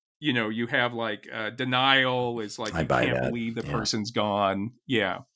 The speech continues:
Speaker 1: Uh, second stage, anger, your anger at
Speaker 2: Yeah.
Speaker 1: the loved one for not having survived, your anger for not taking care of themselves. Um, and they say, you know, the anger doesn't have to be logical or valid,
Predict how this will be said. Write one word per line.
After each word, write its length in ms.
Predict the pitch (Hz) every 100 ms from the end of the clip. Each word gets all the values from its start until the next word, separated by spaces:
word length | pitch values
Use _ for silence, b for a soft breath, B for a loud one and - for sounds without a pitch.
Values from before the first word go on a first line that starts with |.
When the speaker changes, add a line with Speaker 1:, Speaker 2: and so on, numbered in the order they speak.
| _ _ _ _ -
Speaker 1:
Uh, 220 | 101 95
second 360 | - 135 131
stage, 340 | 120 127 113 -
anger, 640 | 123 131 135 131 117 117 113
your 220 | 110 101
anger 380 | 120 120 117 110
at 80 |
Speaker 2:
Yeah. 220 | 78 64 60 82
Speaker 1:
the 100 | 104
loved 300 | 113 117 123
one 300 | 113 110 110
for 140 | 107
not 260 | 104 104 101 _ _ _
having 360 | 113 127 113 107
survived, 1000 | - 110 113 110 110 107 107 104 107 -
your 160 | 104
anger 300 | 104 113 113
for 140 | 113 107
not 220 | 107 113
taking 280 | - 113 110
care 260 | 117 110 110
of 60 |
themselves. 800 | 107 104 - 104 98 98 - - _ b b b b b -
Um, 500 | 110 104 101 98 98 _ _
and 120 | 147
they 80 | 151
say, 160 | 135 156
you 200 | 143 123
know, 120 | 123
the 160 | 113 117
anger 260 | 127 139 127
doesn't 300 | 123 113 107
have 140 | 117
to 60 | 104
be 160 | 110
logical 560 | 104 107 104 104 107 101
or 80 | 98
valid, 580 | 95 95 95 92 92 98